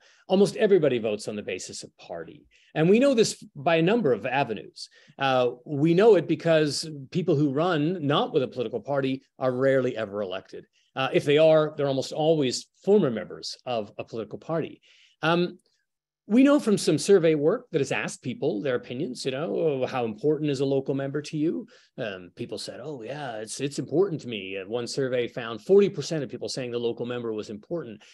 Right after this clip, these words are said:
But when they asked them a follow-up question,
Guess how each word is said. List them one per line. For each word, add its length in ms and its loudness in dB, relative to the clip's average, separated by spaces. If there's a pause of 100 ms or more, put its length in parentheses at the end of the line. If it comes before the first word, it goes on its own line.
(260)
But 160 0
when 240 0
they 140 0
asked 300 -6
them 100 -2
a 60 -2
follow-up 500 -2
question, 460 -14